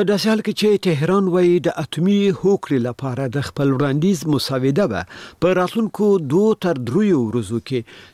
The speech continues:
چمتو کړي. د امریکا یوه جګپوړي چارواکي اکسیوس ویب پاڼې ته ویلي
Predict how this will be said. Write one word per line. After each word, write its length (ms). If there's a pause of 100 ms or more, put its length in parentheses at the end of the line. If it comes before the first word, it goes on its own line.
(140)
چمتو 400 (100)
کړي. 140 (460)
د 280
امریکا 440
یوه 240
جګپوړي 480
چارواکي 540 (240)
اکسیوس 400
ویب 260
پاڼې 280
ته 120
ویلي 240